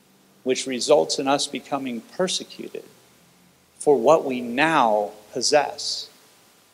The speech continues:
which is righteousness, which we were given. For theirs is the kingdom of heaven. This is the kingdom of God. This is the news that Jesus came to proclaim.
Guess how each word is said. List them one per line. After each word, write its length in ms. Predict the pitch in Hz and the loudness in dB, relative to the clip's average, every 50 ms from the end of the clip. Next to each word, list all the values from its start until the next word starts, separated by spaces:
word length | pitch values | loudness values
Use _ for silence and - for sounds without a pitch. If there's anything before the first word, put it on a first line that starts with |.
| _ _ _ _ _ _ _ | _ _ _ _ _ _ _
which 200 | 131 127 - - | -4 -2 0 0
is 300 | 127 113 107 - - - | -2 -2 -4 -8 -4 -2
righteousness, 1000 | 131 143 139 - - - - - - - - - - - - - - - - - - _ _ _ _ _ _ _ _ _ _ _ _ _ _ _ _ | -2 -2 -2 -4 -8 -10 -8 -8 -8 -10 -10 -10 -16 -14 -12 -10 -10 -10 -12 -14 -18 _ _ _ _ _ _ _ _ _ _ _ _ _ _ _ _
which 240 | - 127 123 - - | -2 -2 -2 -2 -4
we 80 | 139 | -4
were 160 | 127 113 117 107 | -4 -4 -6 -6
given. 360 | - 127 135 120 - 95 87 - - - _ _ _ _ _ _ _ _ _ _ _ _ _ _ _ _ _ _ _ _ _ _ _ _ _ _ _ _ _ _ _ _ _ | -2 -2 -2 0 -2 -4 -10 -12 -20 -20 _ _ _ _ _ _ _ _ _ _ _ _ _ _ _ _ _ _ _ _ _ _ _ _ _ _ _ _ _ _ _ _ _
For 160 | - 156 139 | 4 4 4
theirs 640 | 117 117 131 151 156 165 170 175 180 180 175 165 - | 6 6 6 8 10 10 10 10 8 8 4 2 0
is 360 | - - 151 151 156 147 135 | 2 4 4 4 4 4 -2
the 120 | - - 131 | -4 -6 -8
kingdom 460 | - - - 139 131 131 123 113 110 | -4 0 0 0 0 0 -2 -2 -2
of 140 | 110 107 - | -2 -4 -4
heaven. 420 | - - 110 - - - - - - _ _ _ _ _ _ _ _ _ _ _ _ _ _ _ _ _ _ _ _ _ _ _ _ _ _ _ _ _ _ _ _ _ _ _ _ _ _ _ _ _ _ _ _ _ _ _ _ _ _ _ _ _ | -6 -10 -10 -10 -10 -16 -18 -20 -20 _ _ _ _ _ _ _ _ _ _ _ _ _ _ _ _ _ _ _ _ _ _ _ _ _ _ _ _ _ _ _ _ _ _ _ _ _ _ _ _ _ _ _ _ _ _ _ _ _ _ _ _ _
This 220 | 170 220 214 - | 8 8 10 10
is 200 | 254 254 240 - | 8 8 8 6
the 100 | - 180 | 2 2
kingdom 420 | - - 170 156 151 139 123 113 104 | 2 2 2 2 2 0 -4 -4 -4
of 120 | 104 - | -6 2
God. 340 | - 156 175 147 - - - - - - - - _ _ _ _ _ _ _ _ _ _ _ _ _ _ _ | 2 4 4 4 0 -2 -8 -14 -18 -20 -20 -20 _ _ _ _ _ _ _ _ _ _ _ _ _ _ _
This 220 | 165 196 208 - | 6 8 8 10
is 240 | 226 220 214 - - | 8 8 8 6 4
the 100 | 151 165 | 4 2
news 520 | 147 143 147 165 175 180 175 160 135 - | 2 2 2 2 2 2 2 0 0 0
that 140 | - 131 110 | -2 -2 -2
Jesus 400 | - - 147 143 139 - 117 - | 0 -2 -2 0 -2 -2 -4 -6
came 280 | - - 135 120 117 110 | -4 -2 -4 -4 -4 -6
to 60 | 107 | -10
proclaim. 540 | - - 113 101 101 - - 147 147 117 - | -10 -6 -6 -6 -4 -2 0 0 0 0 -2